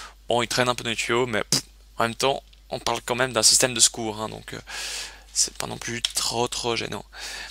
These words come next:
Voilà, et puis maintenant, voilà,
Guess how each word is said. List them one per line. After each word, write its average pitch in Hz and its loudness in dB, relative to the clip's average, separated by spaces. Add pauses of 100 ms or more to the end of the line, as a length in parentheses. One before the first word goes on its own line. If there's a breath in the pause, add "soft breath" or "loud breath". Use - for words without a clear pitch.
(460 loud breath)
Voilà, 120 0
et - -6
puis 131 0
maintenant, 135 2 (2250)
voilà, 123 -2